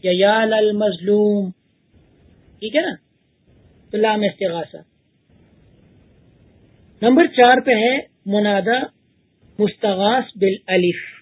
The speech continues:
مستغاث بالالف، کہ الف کے ذریعے سے، یعنی اس کو، یعنی اس کی کیا ہے، الف لایا جاتا ہے، بس باقی کوئی فرق نہیں ہے، یہ یا مستغاث بالالف کہہ دیتے ہیں اس کو،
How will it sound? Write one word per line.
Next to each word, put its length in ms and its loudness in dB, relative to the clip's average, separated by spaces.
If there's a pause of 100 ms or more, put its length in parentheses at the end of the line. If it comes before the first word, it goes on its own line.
(600)
مستغاث 640 -4 (840)
بالالف، 540 0 (600)
کہ 140 -14
الف 360 4
کے 120 4
ذریعے 440 6
سے، 200 0 (220)
یعنی 360 -4 (500)
اس 160 -10
کو، 240 -4
یعنی 440 4 (440)
اس 160 -4
کی 140 -8
کیا 200 -4
ہے، 160 -2 (240)
الف 280 -4
لایا 320 -2
جاتا 260 -6
ہے، 120 -2
بس 200 -10
باقی 220 -10
کوئی 180 -4
فرق 320 -8
نہیں 240 -12
ہے، 60 -10 (240)
یہ 120 -2
یا 120 2
مستغاث 600 -6
بالالف 320 -6 (100)
کہہ 80 -8
دیتے 240 -10
ہیں 80 -14
اس 80 -20
کو، 140 -16